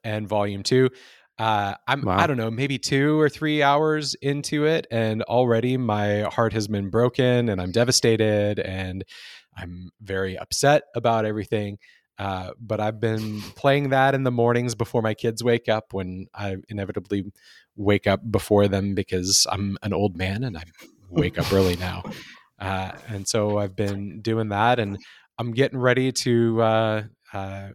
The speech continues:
Speaker 1: drop some bombs on employers who think that they don't have to pay their employees
Speaker 3: <laughs>
Speaker 1: overtime because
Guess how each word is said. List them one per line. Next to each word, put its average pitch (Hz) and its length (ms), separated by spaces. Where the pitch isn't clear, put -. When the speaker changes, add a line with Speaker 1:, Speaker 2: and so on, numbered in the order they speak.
Speaker 1:
drop 127 300
some 123 160
bombs 120 380
on 113 160
employers 117 520
who 120 220
think 127 280
that 127 200
they 127 140
don't 123 280
have - 220
to - 80
pay 123 160
their 120 200
employees 120 600
Speaker 3:
<laughs> - 60
Speaker 1:
overtime 123 560
because 101 480